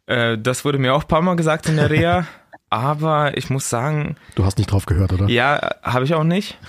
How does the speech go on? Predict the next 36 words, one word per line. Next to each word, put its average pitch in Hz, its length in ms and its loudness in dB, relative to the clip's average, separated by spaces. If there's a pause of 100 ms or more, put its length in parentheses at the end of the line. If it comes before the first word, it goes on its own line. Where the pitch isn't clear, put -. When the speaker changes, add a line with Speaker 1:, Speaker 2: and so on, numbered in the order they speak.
(140)
Speaker 1:
Also 131 160 2
ich 131 160 0
hab 135 140 2
mich, 147 260 -2
äh, 123 300 2
ich - 500 -6
hab's - 180 -4
so 123 140 0
gemacht, 127 320 -2
wie 110 480 0
mein 101 240 -2
Körper 113 320 0
mir 107 420 -2 (320)
gesagt 107 380 0
hat, 127 140 0
also 104 180 -2
wie 113 40 -2
ich - 120 -4
mich 110 140 -4
gefühlt 135 400 0
habe. 127 180 2
Ich 110 120 -2
hab 92 100 -4 (500)
Sprünge 123 520 0
schon 120 200 2
recht 117 220 -2
früh 117 180 -2
gemacht, 117 420 -2 (480)
wo 110 100 -2
die 110 120 2
mich 104 520 0
angeschaut 107 420 -2
haben 104 100 -2
und 104 80 -2
gesagt, - 420 -10
„Pff, - 360 -20